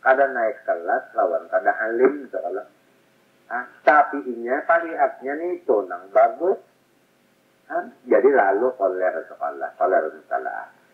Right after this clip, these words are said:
Ngalih, eh, lamun sudah karena tunglapnya setan ini. Hmm. Nang cadar akibatnya, seseorang rugi palihat bagus. Hah? Sah aja. Sah.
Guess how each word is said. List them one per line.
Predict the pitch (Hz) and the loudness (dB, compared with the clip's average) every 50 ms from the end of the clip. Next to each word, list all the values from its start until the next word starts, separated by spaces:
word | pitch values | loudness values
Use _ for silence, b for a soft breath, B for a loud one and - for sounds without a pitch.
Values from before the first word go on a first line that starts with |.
| _ _ - | _ _ 0
Ngalih, | 127 127 117 107 98 95 92 | 4 4 6 6 6 4 4
eh, | - - 120 | 4 4 4
lamun | 123 131 139 143 143 - | 2 0 -2 -4 -6 -8
sudah | 143 139 147 139 - | 0 0 2 2 2
karena | 135 135 139 139 139 | 0 0 0 -4 -4
tunglapnya | - 139 131 131 127 131 131 131 - 131 135 131 127 | -4 -4 -4 -2 0 0 0 0 -4 -8 -10 -6 -4
setan | 131 123 120 - - 131 127 127 127 | -4 -4 -4 -4 -4 -6 -6 -6 -10
ini. | 127 127 131 143 - _ _ _ _ _ _ _ _ _ _ _ _ - | -14 -16 -16 -18 -20 _ _ _ _ _ _ _ _ _ _ _ _ -4
Hmm. | 196 - - _ _ _ _ _ _ _ _ _ B B B B B B B _ 95 117 | -4 -4 -4 _ _ _ _ _ _ _ _ _ B B B B B B B _ 4 6
Nang | 123 131 135 139 131 | 6 6 6 4 4
cadar | - 139 131 127 135 131 | 4 2 4 4 2 0
akibatnya, | 131 131 131 127 - 135 135 131 131 135 - - 165 170 170 | 2 0 0 -2 -2 -8 -8 -4 -4 -4 -4 -6 -10 -12 -6
seseorang | - 156 131 123 120 120 135 147 156 | -2 -2 0 0 0 0 0 2 2
rugi | 147 135 117 110 123 151 151 | 2 0 0 0 -2 -4 0
palihat | - 117 - - - - - - | 0 0 0 0 -4 -6 -10 -2
bagus. | 143 139 - - - 95 110 139 147 - _ _ _ _ _ _ _ _ _ _ _ _ _ _ _ _ _ _ _ _ _ 151 | 0 0 0 2 0 -4 -4 -4 -6 -8 _ _ _ _ _ _ _ _ _ _ _ _ _ _ _ _ _ _ _ _ _ -20
Hah? | 165 - _ _ _ _ _ _ _ _ _ _ - 85 82 82 78 76 _ - - - _ _ _ _ _ _ _ _ _ _ _ _ _ _ _ _ _ _ _ _ _ _ _ _ _ _ _ _ _ _ _ _ _ _ _ _ _ _ - | -20 -20 _ _ _ _ _ _ _ _ _ _ -20 -20 -20 -20 -20 -20 _ -20 -20 -20 _ _ _ _ _ _ _ _ _ _ _ _ _ _ _ _ _ _ _ _ _ _ _ _ _ _ _ _ _ _ _ _ _ _ _ _ _ _ 4
Sah | - - - - - - | 4 4 4 0 -6 -4
aja. | - - - - - _ _ _ _ _ _ _ _ _ _ _ _ _ _ _ _ - | -2 0 -2 -2 -4 _ _ _ _ _ _ _ _ _ _ _ _ _ _ _ _ 0
Sah. | 131 127 | 0 0